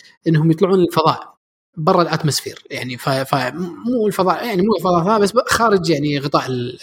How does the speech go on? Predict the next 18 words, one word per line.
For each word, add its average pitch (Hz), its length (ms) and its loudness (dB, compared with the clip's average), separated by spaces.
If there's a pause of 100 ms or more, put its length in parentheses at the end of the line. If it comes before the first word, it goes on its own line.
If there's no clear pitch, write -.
(100)
الأرض 123 320 -4
يعني. 110 220 -12 (760)
آه، 127 260 0
أو 123 120 -2
غلاف 131 300 0
الأرض. 113 180 -10 (680)
آه، 135 560 0 (280)
ف-، - 180 -4 (1080)
ف-، - 200 -2 (240)
فهذا، 160 460 -2
هذا 180 220 2
سوق 214 440 0
أو 151 80 -2
قطاع 226 460 -2 (200)
جديد، 208 420 2 (680)
و-، - 280 -2
وفي 262 300 4
توجه 185 480 0